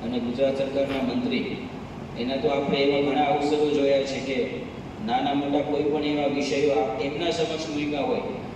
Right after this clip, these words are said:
તો કાલ આવશો કે પરમદી આવજો એવું નહીં, તાત્કાલિક ધોરણે એનું નિવારણ લાવ્યું હોય એવા કુશનભાઈ સોલંકીના આપણા અનેક દાખલાઓ છે.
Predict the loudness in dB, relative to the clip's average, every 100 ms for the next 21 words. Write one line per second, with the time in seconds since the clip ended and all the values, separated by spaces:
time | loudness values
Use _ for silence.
0 | -12 -12 -6 -4 -2 2 4 4 4 2
1 | 4 2 2 0 0 2 2 2 2 4
2 | 4 4 4 2 2 0 0 -2 -2 -2
3 | -2 -4 -2 -2 -2 -2 -4 -2 -2 -2
4 | -2 -2 -2 -2 0 0 2 0 -2 -4
5 | -6 -4 -2 -2 -2 -4 -4 -4 -4 -4
6 | -4 -2 -2 -2 -2 -2 -2 -4 -4 -4